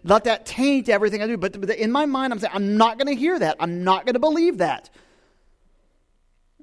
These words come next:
Proverbs would say to not answer in your own mind a matter before you've heard the whole. "Okay, I've only heard this, so I can't come to a conclusion. I, I can't do that. I'm not gonna believe that."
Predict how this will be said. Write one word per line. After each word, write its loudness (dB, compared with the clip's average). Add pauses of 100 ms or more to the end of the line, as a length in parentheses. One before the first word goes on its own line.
Proverbs 0
would -6
say 0
to -4
not -2
answer -2
in -2
your 4
own 6
mind 6
a 0
matter 2
before 0
you've 0
heard 2
the 2
whole. 2 (360)
"Okay, 2
I've 2
only 0
heard 0
this, 6
so 0
I 4
can't -4
come -6
to -4
a -2
conclusion. -4 (240)
I, -4
I -8
can't -2
do 0
that. 4
I'm -4
not 4
gonna -4
believe 2
that." -2